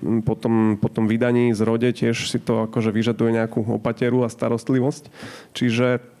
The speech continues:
ja som si tak hovoril, že to, a, ako stále mám také, že predstavu, že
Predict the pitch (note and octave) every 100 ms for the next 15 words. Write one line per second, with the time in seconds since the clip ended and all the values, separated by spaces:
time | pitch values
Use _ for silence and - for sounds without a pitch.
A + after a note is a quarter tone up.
0 | - - - C3 A2+ C3+ A#2+ A#2+ B2 B2
1 | B2+ A#2+ A#2 C3 A#2+ A#2+ A#2+ B2 A2 F#2+
2 | A2 A2 G#2 G#2 - A#2 A#2 - A2 A#2
3 | A#2+ G#2 - - - - - G#2+ G#2 A2
4 | A#2+ A#2 G#2+ G#2+ G#2+ G2+ - A2 A2 A2
5 | G#2